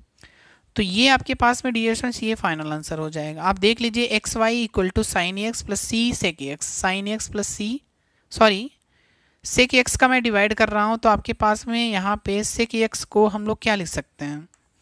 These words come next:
cos x लिख सकते हैं ना। तो आपके पास में ये बेटा, आपके पास में ये फाइनल आंसर आ जाएगा, ठीक है। कुछ भी नहीं करना है इसमें, आपको सिर्फ क्या करना है डियर स्टूडेंट्स, इंटीग्रेशंस आप अच्छे से करिए, आंसर मैच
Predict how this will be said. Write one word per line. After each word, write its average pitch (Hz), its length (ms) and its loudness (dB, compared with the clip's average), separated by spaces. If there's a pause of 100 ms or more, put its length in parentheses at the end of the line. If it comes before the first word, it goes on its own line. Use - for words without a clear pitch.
(840)
cos 202 280 2
x 214 200 -2
लिख 226 160 0
सकते - 300 -2
हैं 175 100 0
ना। 226 180 -2
तो 208 200 2
आपके 185 320 6
पास 208 300 2
में 220 60 -2
ये 208 60 -2
बेटा, 196 240 0
आपके 196 280 2
पास 180 260 0
में 220 80 -4
ये 220 120 -2
फाइनल 175 380 -6
आंसर 156 280 -6
आ 113 100 -6
जाएगा, 131 440 -12 (240)
ठीक 208 160 -4
है। 247 80 0
कुछ - 260 0
भी 254 140 6
नहीं 254 160 0
करना 175 300 -2
है 175 80 -4
इसमें, 220 340 -6 (1000)
आपको 233 280 2
सिर्फ 277 300 2
क्या 247 180 4
करना 190 300 -4
है 196 100 -4
डियर 208 220 0
स्टूडेंट्स, 277 460 -4 (140)
इंटीग्रेशंस 233 680 0
आप 202 180 -2
अच्छे 196 240 -4
से 196 140 -6
करिए, 185 400 -6 (560)
आंसर 254 320 -4
मैच 262 260 -2